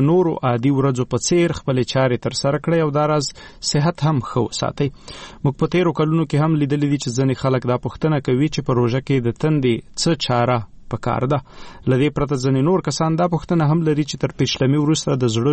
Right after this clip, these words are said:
جوشېدو یا سوځېدو، آ، لارې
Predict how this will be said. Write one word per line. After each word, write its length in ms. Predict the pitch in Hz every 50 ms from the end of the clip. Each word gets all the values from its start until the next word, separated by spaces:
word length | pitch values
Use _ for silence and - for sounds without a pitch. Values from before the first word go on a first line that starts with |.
| 139 127
جوشېدو 480 | 127 127 120 - 135 123 120 127 135 135 135 131 123 117
یا 80 | 117 117
سوځېدو، 580 | 113 - - 127 113 117 117 117 117 135 147 143 127
آ، 800 | - - - - - - - 175 - 123 120 117 117 113 113 107 110 - - - 127 123 123
لارې 220 | 123 120 117 120